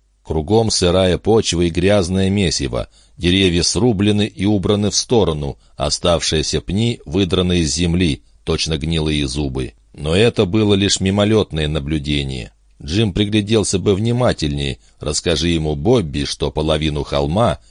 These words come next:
ей пришлось попросту срезать, чтобы не мешало работе. «Тарелка», мысленно простонал Гарденер, и тут же подумал:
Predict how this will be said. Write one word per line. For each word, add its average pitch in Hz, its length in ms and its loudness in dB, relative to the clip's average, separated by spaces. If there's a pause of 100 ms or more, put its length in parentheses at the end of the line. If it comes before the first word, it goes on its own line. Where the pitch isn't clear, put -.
(140)
ей 98 240 0
пришлось 101 500 -2
попросту 101 540 -2
срезать, 90 500 0 (300)
чтобы 82 340 -4
не 85 120 -2
мешало 85 440 0
работе. 78 540 -4 (560)
«Тарелка», 87 760 0 (200)
мысленно 71 520 -2
простонал 69 540 -4
Гарденер, 65 640 -2 (240)
и 67 100 -8
тут 80 260 -2
же 76 140 -2
подумал: 71 600 -2